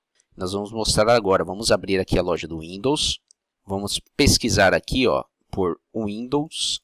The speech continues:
File Manager. Ó, já localizou aqui. Vou até dar um Enter. Primeiro item aqui, ó, Windows File Manager.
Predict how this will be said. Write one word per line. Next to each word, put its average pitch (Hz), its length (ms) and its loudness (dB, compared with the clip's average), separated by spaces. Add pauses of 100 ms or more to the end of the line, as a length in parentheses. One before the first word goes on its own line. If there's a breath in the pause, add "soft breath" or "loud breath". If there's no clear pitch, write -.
(120)
File 110 680 0
Manager. 98 760 -4 (480)
Ó, 80 280 0
já 90 200 -6
localizou 87 640 -2
aqui. - 220 -6
Vou 117 80 -2
até - 180 -2
dar 90 140 -4
um 85 160 -8
Enter. 143 400 -4 (400)
Primeiro 101 460 0
item 87 260 0
aqui, - 240 0
ó, 92 160 4
Windows 98 340 -6
File 85 260 -4
Manager. 110 640 -2